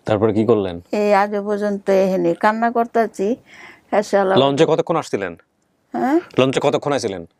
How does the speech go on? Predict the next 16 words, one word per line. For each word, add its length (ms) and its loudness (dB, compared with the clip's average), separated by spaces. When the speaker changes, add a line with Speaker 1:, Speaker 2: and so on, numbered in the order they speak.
Speaker 1:
লঞ্চে 340 2
কতক্ষণ 340 0
ছিলেন? 200 -2
Speaker 2:
কতক্ষণ 160 -2
আসছিলাম, 540 -2
সকাল 760 0
আটটা 360 0
বাজে 260 0
উঠছি 380 -4
লঞ্চে। 540 -4
Speaker 1:
হুম। 480 -2
Speaker 2:
দুইটা 520 2
আড়াইটার 400 -4
দিকে 200 -4
আইনা 280 -2
নামাইছে। 580 -4